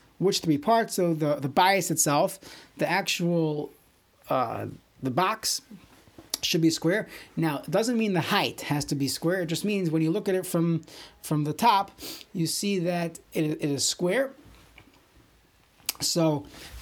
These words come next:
that's the, that's one part. The second part would be the, the titira. The titira is the base of the tefillin.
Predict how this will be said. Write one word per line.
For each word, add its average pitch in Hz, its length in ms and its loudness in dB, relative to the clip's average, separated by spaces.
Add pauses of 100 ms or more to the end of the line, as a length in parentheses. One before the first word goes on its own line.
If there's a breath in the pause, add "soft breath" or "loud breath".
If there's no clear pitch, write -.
(220 loud breath)
that's 170 260 2
the, 147 340 -2
that's 165 220 0
one 156 160 0
part. 180 220 2
The 165 60 -2
second 214 260 2
part 196 120 4
would 175 100 2
be 180 60 2
the, 160 340 2 (540)
the 160 160 0
titira. 165 560 2
The 165 100 0
titira 185 320 2
is 156 100 0
the 143 60 -2
base 165 440 -2
of 160 160 -4
the 165 60 -2
tefillin. 196 400 -2